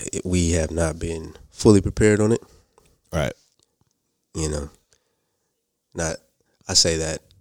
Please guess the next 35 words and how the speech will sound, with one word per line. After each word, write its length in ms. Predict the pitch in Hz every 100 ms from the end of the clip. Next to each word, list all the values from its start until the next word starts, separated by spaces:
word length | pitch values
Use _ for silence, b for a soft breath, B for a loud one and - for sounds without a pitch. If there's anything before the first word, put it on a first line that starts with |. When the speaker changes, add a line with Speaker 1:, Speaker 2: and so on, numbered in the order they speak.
| -
Speaker 1:
based 280 | 85 78 -
on 340 | 76 76 85 - _ _ _ _ _ _ _ -
majority 400 | 82 82 78 73
of 40 |
how 120 | 82 78
we 80 | 78
were 180 | -
raised, 760 | 78 76 73 - - - - - _ _ _ _ _
you 100 | 82
know, 200 | 78 - - -
what 160 | 98
we 140 | 85 85
had 420 | 85 82 78 - _ _ -
to 100 | 87
be 140 | 82
raised 380 | 80 78 78 -
on 260 | 78 76 73 -
at 100 | 82
our, 180 | 78 67 -
in 140 | 82
our 100 | 78
resources. 580 | 82 80 - - - - b b b -
Speaker 2:
Right. 240 | 87 65 -
Speaker 1:
You 80 | -
know. 100 | - _ _
Speaker 2:
So 200 | - 87
you 120 | 85
think, 280 | 85 85 -
like, 260 | 82 76 - _ _ _ _ _ _ _ _ _ _ _
keeping 300 | - 107 87
up 100 | 82
with 140 | 85 -
innovation? 680 | 87 80 85 87 - 85 92 _ _ _ _ _ _ _ _ _ _ _ _ _ _ -
Speaker 1:
Mm. 800 | 104 95 92 87 85 82 -
<clears throat> 40 | -